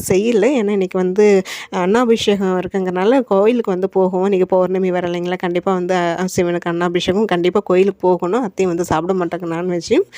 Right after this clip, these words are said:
அதனால ஒரு அவங்களுக்கு உடம்பு முடியலங்கிறனால, சரி, சிம்பிளாவே இன்னைக்கு இந்த வே-, சமையல் வேலையை முடிச்சிரும். சிஸ்டர் கேட்ட மாதிரி அவங்களுக்கும் ரெசிபியும் ஷேர் பண்ண மாதிரி இருக்குமேங்கிறதுனால அதை நான் பிளான் பண்ணிக்கிட்டேன். அ, சாப்பிட்டு முடிச்சதுமே கொஞ்ச நேரம் ரெஸ்ட் எடுத்துட்டு, அதுக்கப்புறமா இந்த வாங்கிட்டு வந்த பூண்டு அப்படியே தான் இருந்தது. சரி, அதை நான் சரி பண்ணிட்டு இருக்கும்போது, அப்புறம் அத்தையும் வந்து அவங்களுக்கு கொஞ்சம் ஹெல்ப் பண்ணாங்க.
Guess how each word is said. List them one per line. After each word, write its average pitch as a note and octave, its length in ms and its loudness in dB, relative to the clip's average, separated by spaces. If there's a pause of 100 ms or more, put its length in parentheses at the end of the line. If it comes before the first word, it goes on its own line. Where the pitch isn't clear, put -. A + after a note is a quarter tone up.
(280)
அதனால A#3 280 2
ஒரு A3 160 2
அவங்களுக்கு A#3 420 2
உடம்பு G#3+ 260 0
முடியலங்கிறனால, G3+ 840 0
சரி, G3 340 0
சிம்பிளாவே G3+ 460 0
இன்னைக்கு G3 260 0
இந்த F#3 120 0
வே-, F3+ 260 0
சமையல் F#3 360 -2
வேலையை F3 260 -2
முடிச்சிரும். F3+ 540 -4
சிஸ்டர் F3+ 420 -8
கேட்ட F3 220 -6
மாதிரி F3+ 120 -4
அவங்களுக்கும் F3+ 460 -2
ரெசிபியும் F3+ 460 -2
ஷேர் F3 180 -2
பண்ண F3 180 -6
மாதிரி F3 220 -2
இருக்குமேங்கிறதுனால E3+ 720 -2
அதை C#4+ 180 2
நான் F3+ 160 0
பிளான் F3 260 -2
பண்ணிக்கிட்டேன். E3+ 500 0 (560)
அ, F#3+ 140 -4
சாப்பிட்டு F#3 360 0
முடிச்சதுமே F#3+ 400 0
கொஞ்ச G3 200 2
நேரம் G3+ 280 2
ரெஸ்ட் - 240 2
எடுத்துட்டு, A3 300 0
அதுக்கப்புறமா G#3+ 580 0
இந்த G3 240 2
வாங்கிட்டு F#3+ 300 0
வந்த G3+ 200 0
பூண்டு G#3+ 340 2
அப்படியே F3+ 200 -2
தான் F#3+ 140 -2
இருந்தது. F#3+ 520 0
சரி, F#3+ 160 -2
அதை F3+ 180 -2
நான் F3+ 260 -2
சரி F3+ 240 -2
பண்ணிட்டு F#3+ 280 0
இருக்கும்போது, F#3+ 260 0
அப்புறம் G3+ 200 0
அத்தையும் F#3+ 260 -2
வந்து F3+ 180 -2
அவங்களுக்கு F#3 340 -2
கொஞ்சம் F3+ 140 0
ஹெல்ப் F3+ 220 -2
பண்ணாங்க. F3 340 -2